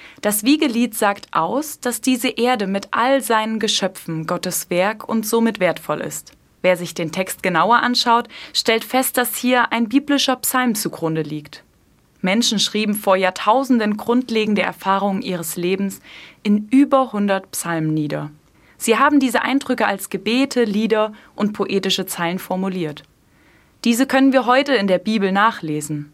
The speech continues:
In Psalm acht aus dem Alten Testament heißt es:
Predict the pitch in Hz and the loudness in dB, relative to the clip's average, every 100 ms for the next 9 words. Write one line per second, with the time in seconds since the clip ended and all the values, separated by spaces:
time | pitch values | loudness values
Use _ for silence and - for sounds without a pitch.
0 | _ - 160 - 160 160 - 180 - - | _ -4 -4 -4 -2 -2 2 0 0 -6
1 | 185 - 190 196 208 220 226 214 208 208 | -4 -2 0 -2 -2 -2 -2 0 0 0
2 | 233 - 214 214 - 220 | -2 0 -2 -2 -4 -4